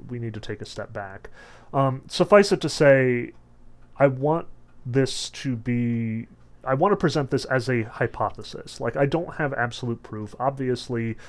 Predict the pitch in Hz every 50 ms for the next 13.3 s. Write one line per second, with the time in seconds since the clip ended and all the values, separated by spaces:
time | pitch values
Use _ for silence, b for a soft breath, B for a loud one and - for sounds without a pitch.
0 | B B B B B - 131 123 117 117 123 127 135 135 - - 170 175 170 -
1 | - - 139 117 127 123 127 127 123 120 117 - - 120 117 123 120 113 107 107
2 | 110 113 110 101 107 110 110 107 104 - - 113 110 107 104 127 131 127 - 120
3 | 101 - - - - 120 123 120 117 110 117 107 110 110 107 - - 127 117 117
4 | 104 - - 107 110 113 - - - - 117 113 113 113 - - 117 107 104 -
5 | - - 117 110 113 113 110 110 107 107 107 104 107 110 110 - - 117 117 117
6 | 113 104 - - 117 110 117 117 110 107 104 101 101 - B B B B B B
7 | 120 117 127 143 131 110 - - 127 117 113 117 113 113 110 110 110 - 120 110
8 | 107 113 - - 190 165 - - 127 117 113 117 113 110 110 - 127 117 113 110
9 | - - - - - - - - - - - - - - - - - 170 165 175
10 | 196 202 180 - 143 123 113 131 131 135 131 127 120 120 117 113 113 113 - 131
11 | 123 120 117 107 104 107 - - 113 107 131 131 120 120 113 110 113 127 - 120
12 | 113 117 131 143 143 143 135 120 117 117 113 107 - - - 139 135 131 120 113
13 | 107 104 101 107 - -